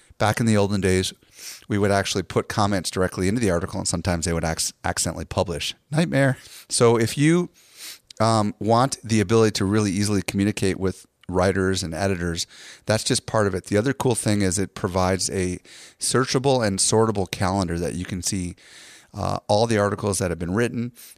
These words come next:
in a really easy kind of way. And this is not a functionality that's built into WordPress.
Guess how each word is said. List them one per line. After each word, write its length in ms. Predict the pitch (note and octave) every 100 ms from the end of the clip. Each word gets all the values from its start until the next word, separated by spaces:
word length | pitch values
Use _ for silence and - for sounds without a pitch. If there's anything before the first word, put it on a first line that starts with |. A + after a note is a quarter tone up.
| -
in 80 |
a 80 | F#2+
really 320 | F#2+ G#2+ G#2+
easy 420 | G#2 G#2 G2+ G2 G2+
kind 300 | - F#2+ F2+
of 160 | F2
way. 460 | E2+ F2 E2+ D#2+ E2 _ _ _ -
And 420 | F#2 F2+ F2 F2
this 220 | G2+ -
is 100 | F#2+
not 280 | F#2 F2+ - _ -
a 40 |
functionality 640 | F#2 G2 F2+ - F2+ F2
that's 200 | E2+ E2+
built 260 | - F2+ -
into 120 | E2+
WordPress. 540 | E2 F2 E2+ G2 F2+